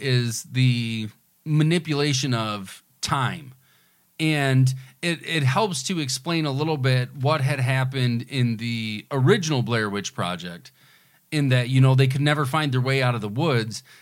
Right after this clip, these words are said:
And in this one, we get a deeper understanding of why they could never get out of the woods, because the witch has this ability to manipulate time and space within the woods. Like, once you're in there, it's almost like the witch is a part of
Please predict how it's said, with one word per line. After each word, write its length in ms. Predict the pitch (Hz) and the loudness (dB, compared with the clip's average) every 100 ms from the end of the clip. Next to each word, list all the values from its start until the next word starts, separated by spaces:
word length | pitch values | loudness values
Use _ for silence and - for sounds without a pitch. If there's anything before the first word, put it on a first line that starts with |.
| _ | _
And 100 | 143 | -2
in 100 | 139 | 2
this 180 | 143 160 | 2 0
one, 180 | 151 135 | -2 0
we 140 | 131 | 2
get 180 | 131 127 | 2 0
a 80 | 117 | -2
deeper 360 | 117 139 131 131 | -2 -2 0 0
understanding 600 | 123 110 - 127 123 117 | 0 -2 -4 -2 -2 -2
of 120 | 101 | -6
why 380 | 92 110 117 110 | -6 -4 -4 -4
they 160 | 104 | -4
could 160 | 104 117 | -6 -4
never 520 | 107 101 101 95 98 _ _ _ _ - 139 | -4 -4 -6 -6 -10 _ _ _ _ -6 2
get 160 | 147 | 4
out 140 | 135 123 | 6 2
of 60 | |
the 80 | 113 | 0
woods, 260 | 107 110 107 | -2 -4 -2
because 320 | 123 143 117 | -2 -2 -2
the 80 | 117 | 0
witch 320 | 127 131 131 | 0 0 0
has 260 | 131 127 | 2 2
this 200 | 131 120 | 2 -2
ability 480 | 120 104 120 113 110 | -2 -2 -4 -2 -6
to 140 | 101 123 | -4 -2
manipulate 600 | 117 127 127 110 107 - | 0 -2 -4 -6 -6 -6
time 280 | 131 135 | -4 0
and 120 | 117 104 | -2 -4
space 540 | - 143 131 104 - | -6 -4 -4 -6 -8
within 840 | 127 127 131 - 156 143 120 107 - _ _ _ _ - | 0 2 2 0 0 2 0 -2 -8 _ _ _ _ 2
the 140 | 127 | 4
woods. 540 | 127 156 120 - - - - | 6 4 2 -4 -14 -16 -12
Like, 280 | 131 120 113 107 | -4 -2 -4 -2
once 340 | 127 165 - | 2 2 2
you're 100 | 147 | -4
in 220 | - 196 | -4 -2
there, 160 | 165 123 | 0 0
it's 140 | 117 | -2
almost 260 | 147 151 131 | -2 -2 -2
like 160 | 131 127 | -2 -2
the 80 | |
witch 260 | 123 135 131 | 0 0 0
is 140 | 123 | -4
a 100 | 107 | -6
part 400 | 101 - 151 135 131 | -10 -4 0 0 -4
of 360 | 110 98 87 | -8 -8 -12